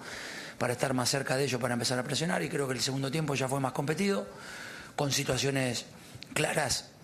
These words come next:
de ellos y también situación importante nuestra después del gol de Rodrigo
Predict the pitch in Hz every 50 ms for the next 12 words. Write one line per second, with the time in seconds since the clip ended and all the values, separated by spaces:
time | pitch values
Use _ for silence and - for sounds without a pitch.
0 | - - 139 131 131 127 123 123 123 123 123 135 151 165 160 175 190 196 208 196
1 | - - - 135 131 147 131 131 135 135 131 139 131 139 131 117 131 139 135 135
2 | 135 131 135 131 127 120 139 135 120 - 147 143 131 135 135 131 143 143 139 -
3 | 127 131 127 123 - - - - - - - - - 127 120 101 - - 139 135
4 | 131 127 123 135 139 135 131 131 123 135 135 135 139 147 147 143 139 131 123 120
5 | -